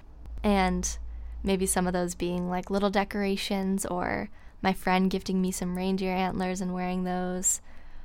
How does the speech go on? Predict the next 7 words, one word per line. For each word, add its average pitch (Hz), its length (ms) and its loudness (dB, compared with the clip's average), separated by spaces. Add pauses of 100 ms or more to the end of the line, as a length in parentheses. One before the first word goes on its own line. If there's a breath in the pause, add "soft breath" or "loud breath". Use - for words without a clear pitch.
(120)
a - 60 -2
cozy 190 360 2
Christmas 185 480 0
sweater 185 600 4
to - 140 -4
wear 185 360 2
around. 185 720 2